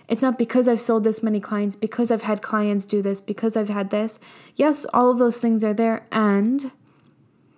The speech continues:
my energy is starting to get capped out. And money is energy.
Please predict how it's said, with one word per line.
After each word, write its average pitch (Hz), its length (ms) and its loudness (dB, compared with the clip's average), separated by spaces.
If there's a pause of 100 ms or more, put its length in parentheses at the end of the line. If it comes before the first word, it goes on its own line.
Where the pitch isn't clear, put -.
(340)
my 233 160 2
energy 233 380 2
is 226 80 -2
starting 214 300 0
to 208 100 -4
get 202 180 -4
capped - 460 -6
out. - 540 -4 (2000)
And 202 600 0 (640)
money 233 360 4
is 226 120 2
energy. 226 540 0